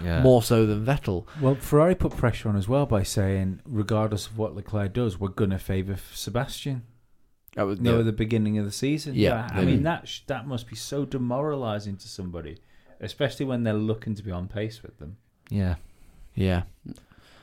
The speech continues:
Speaker 2: Um, one more point just to make before we move aw-, away from the,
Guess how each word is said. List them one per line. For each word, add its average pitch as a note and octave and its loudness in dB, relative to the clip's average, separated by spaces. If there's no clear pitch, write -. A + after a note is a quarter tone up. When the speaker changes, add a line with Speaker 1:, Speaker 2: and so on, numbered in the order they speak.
Speaker 2:
Um, G#2+ 2
one A2+ 6
more G#2 6
point G2+ -2
just - -8
to F#2+ -2
make F2+ -8
before G2+ -4
we F#2 -2
move F#2 0
aw-, F2+ -2
away F#2+ 0
from F2+ -4
the, F2 -2